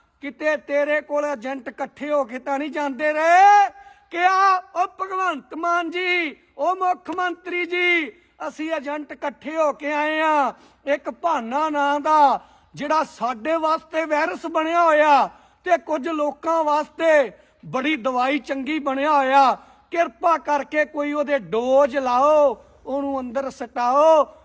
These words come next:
ਮੈਂ ਇੱਕ ਗੱਲ ਕਹਿ ਦਿੰਨਾ ਹੁੰਨਾ, ਯਾਦ ਰੱਖੋ ਜੇ, ਇਹ ਗੱਲ ਕੱਲੇ ਭਾਨੇ ਸਿੱਧੂ ਵਾਸਤੇ ਨਹੀਂ, ਇਹ ਭਗਵੰਤ ਮਾਨ ਸਿਆ ਸਾਰਿਆਂ ਵਾਸਤੇ ਆ। ਨੋਟ ਰੱਖੀ, ਉਹ ਅੰਗਰੇਜ਼ਾਂ ਨੇ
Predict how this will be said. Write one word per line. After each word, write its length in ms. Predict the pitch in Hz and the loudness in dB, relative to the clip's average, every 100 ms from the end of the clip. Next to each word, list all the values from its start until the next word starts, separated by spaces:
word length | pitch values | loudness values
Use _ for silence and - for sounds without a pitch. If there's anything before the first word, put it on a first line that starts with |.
| - | -12
ਮੈਂ 220 | 220 277 - | -6 -6 -6
ਇੱਕ 200 | 254 247 | -8 -8
ਗੱਲ 280 | 214 262 254 | -6 -4 -6
ਕਹਿ 300 | - 277 294 | -2 0 2
ਦਿੰਨਾ 340 | 302 285 302 | 0 0 2
ਹੁੰਨਾ, 540 | 262 285 311 311 269 190 - _ - | 2 4 8 8 6 2 -12 _ -12
ਯਾਦ 640 | 202 247 277 294 311 311 294 | -4 4 6 8 8 6 4
ਰੱਖੋ 440 | 302 - 269 330 | 0 2 2 4
ਜੇ, 500 | 330 339 349 359 359 330 - - _ - | 6 8 10 8 6 4 -8 -20 _ -8
ਇਹ 220 | 294 339 | 0 0
ਗੱਲ 260 | 254 311 320 | 2 -2 -2
ਕੱਲੇ 460 | - 311 330 330 | -4 -6 0 0
ਭਾਨੇ 600 | 330 _ 339 311 240 262 | 0 _ 0 0 -2 -6
ਸਿੱਧੂ 440 | 302 302 294 339 311 | -8 -12 -4 -2 0
ਵਾਸਤੇ 500 | 294 285 - 302 285 | 0 0 -4 -4 -2
ਨਹੀਂ, 460 | 302 403 440 392 - - _ _ | 4 6 6 4 -4 -20 _ _
ਇਹ 180 | 311 349 349 | 2 2 0
ਭਗਵੰਤ 500 | 285 320 311 254 - | -10 -4 -4 -4 -10
ਮਾਨ 320 | 285 294 311 302 | -8 -6 -4 -6
ਸਿਆ 340 | 302 370 415 - | -2 0 0 -2
ਸਾਰਿਆਂ 460 | 311 320 320 359 359 | -2 0 2 2 2
ਵਾਸਤੇ 460 | 339 320 - 349 | 0 -2 -4 2
ਆ। 320 | 370 370 349 254 _ _ - | 6 8 6 2 _ _ -18
ਨੋਟ 640 | 226 311 330 339 349 349 | -8 0 4 6 6 2
ਰੱਖੀ, 680 | 330 330 330 - 403 415 370 240 _ _ _ _ - | -2 -4 -2 2 6 6 4 -2 _ _ _ _ -2
ਉਹ 500 | 349 381 381 - 320 | 2 4 2 -2 -8
ਅੰਗਰੇਜ਼ਾਂ 800 | 339 330 330 339 240 349 370 370 | -8 -6 -2 -4 -2 2 2 4
ਨੇ 480 | 370 370 349 285 | 4 6 4 2